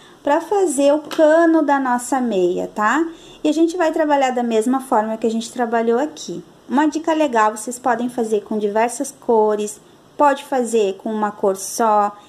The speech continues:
E o ideal seria, assim, incrementar bem, ah, a meia pra ficar super colorida, tá? A gente vai trabalhar aqui, então, com o fio,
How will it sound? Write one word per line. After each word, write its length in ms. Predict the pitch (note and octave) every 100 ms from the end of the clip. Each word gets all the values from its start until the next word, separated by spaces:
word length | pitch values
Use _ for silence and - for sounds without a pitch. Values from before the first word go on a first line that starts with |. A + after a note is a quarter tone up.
| - _
E 320 | C4 C#4+ D#4+ E4+
o 60 |
ideal 360 | D#4+ C#4 C4 C#4+
seria, 320 | - D4 C#4
assim, 380 | C#4 C#4+ C4 C4
incrementar 680 | C4 C#4 C4+ C#4 C#4 A#3+ A#3
bem, 380 | B3 D4 F4 F4 - - -
ah, 600 | - C4 C4+ C4 B3+ C4+
a 40 |
meia 360 | C#4 A#3+ A3+ A#3
pra 80 | B3
ficar 200 | - A#3+
super 340 | - - C4+
colorida, 640 | C4+ D#4 D#4+ D4 E3 F#3+ F#3+
tá? 300 | A#3+ D4 E4 - - - - - -
A 100 | E4
gente 240 | F4 F4+
vai 160 | F4+ E4+
trabalhar 480 | E4+ D#4 D4+ C#4+ B3
aqui, 240 | B3 -
então, 720 | A#3 A#3 A#3+ G#3 G3+ G#3+ C#4 D#4 - - -
com 240 | B3+ A#3+
o 40 | A#3
fio, 680 | - - A3 G#3 G3+ G3